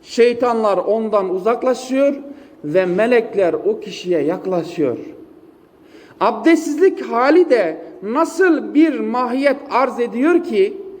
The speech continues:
melekler bundan rahatsız oluyor, şeytan o kişiye yaklaşıyor. Peygamber Efendimiz Aleyhisselatu Vesselam da buyuruyor aziz kardeşlerim,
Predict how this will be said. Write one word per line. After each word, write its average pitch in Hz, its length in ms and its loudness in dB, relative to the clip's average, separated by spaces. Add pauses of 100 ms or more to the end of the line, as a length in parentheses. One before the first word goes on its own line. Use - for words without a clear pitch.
(200)
melekler 233 840 2
bundan 247 480 -2
rahatsız 233 640 -2
oluyor, 285 420 4 (640)
şeytan 262 680 0 (220)
o 240 120 -2
kişiye 190 360 -4
yaklaşıyor. 151 640 -4 (1400)
Peygamber 285 520 4
Efendimiz 311 520 2
Aleyhisselatu 269 680 -2
Vesselam 226 600 2
da 170 280 0
buyuruyor 220 460 0
aziz 185 280 -4
kardeşlerim, 156 760 -2